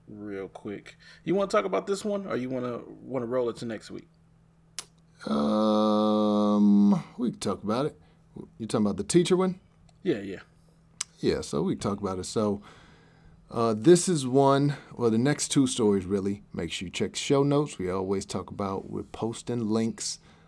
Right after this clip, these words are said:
Speaker 2: uh, in the show notes, so you can follow along with these stories if you're not familiar with 'em. You can read about 'em, even though we do such a great job giving you, uh,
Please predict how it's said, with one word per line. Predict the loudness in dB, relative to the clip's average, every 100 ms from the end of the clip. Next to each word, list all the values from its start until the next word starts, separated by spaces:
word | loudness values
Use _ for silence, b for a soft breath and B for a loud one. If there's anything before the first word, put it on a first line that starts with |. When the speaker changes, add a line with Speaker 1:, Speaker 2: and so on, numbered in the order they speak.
| b -14
Speaker 2:
uh, | -10 -8 -6
in | -2 0
the | 0
show | 2 4 4
notes, | 4 2 0 -4
so | -6 -6
you | -6 -10
can | -6
follow | -2 0 0
along | 0 0 -2 -2
with | -4 -2
these | -4 -4
stories | -2 -2 0 -2 -6
if | -8
you're | -8
not | -8 -8
familiar | -6 -4 -2 -4 -6
with | -8
'em. | -10 -14 B B
You | -14
can | -10
read | -2 2 2
about | 2 2 2
'em, | -2 -8 B B
even | 0 2
though | 2
we | -2 -6
do | -8
such | -8 -10 -10
a | -12 -2
great | 0 0 -2
job | -6 -6 -10 -14 -20 B _
giving | -8 -6 -6 -8
you, | -8 -8 -10 -16 -16
uh, | -14 -12 -14 -16 -18